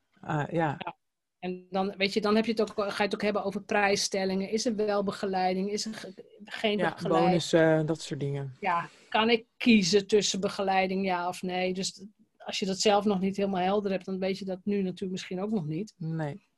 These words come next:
Speaker 1: nee.
Speaker 2: Maar gemi-, als je alleen de online training verkoopt zonder coaching, dan
Speaker 1: Mhm.
Speaker 2: moet het voor mij ook heel helder zijn dat ik in mijn eentje die training helemaal door kan. Zonder
Speaker 1: Mhm,
Speaker 2: jouw
Speaker 1: zonder
Speaker 2: coaching.
Speaker 1: hulp, ja.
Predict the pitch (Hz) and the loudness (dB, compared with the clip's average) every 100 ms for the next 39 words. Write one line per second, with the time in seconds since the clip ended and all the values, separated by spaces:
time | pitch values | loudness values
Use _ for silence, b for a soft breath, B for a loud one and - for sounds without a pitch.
0 | _ _ - 147 139 _ _ _ _ _ | _ _ -10 -10 -10 _ _ _ _ _
1 | - - _ - - - 220 220 - 202 | -20 -20 _ -4 0 2 4 2 0 0
2 | 196 208 226 277 262 233 220 214 226 226 | 4 8 8 8 6 6 6 4 4 4
3 | 233 214 214 214 202 196 233 220 208 220 | 4 2 0 0 0 2 2 2 2 2
4 | 208 226 226 262 294 330 - _ _ _ | 6 6 4 2 2 0 -6 _ _ _
5 | _ - 220 226 233 220 214 - 220 214 | _ -2 2 6 6 4 0 0 2 2
6 | 202 185 226 262 226 240 262 254 240 226 | 2 8 8 10 8 6 4 2 4 4
7 | 233 240 247 b b b _ _ _ 202 | 2 0 -4 b b b _ _ _ 2
8 | 226 233 240 226 220 214 202 214 208 196 | 4 4 2 4 4 2 2 2 2 -4
9 | 190 - 202 202 190 196 202 196 190 180 | -6 -2 0 0 0 0 0 0 -2 -2
10 | 190 190 185 156 151 151 _ _ _ - | 0 0 -2 -6 -6 -10 _ _ _ 0
11 | - 240 214 175 156 180 170 160 143 - | 6 6 6 4 6 6 8 6 4 -2
12 | - 156 151 147 | -2 0 0 -4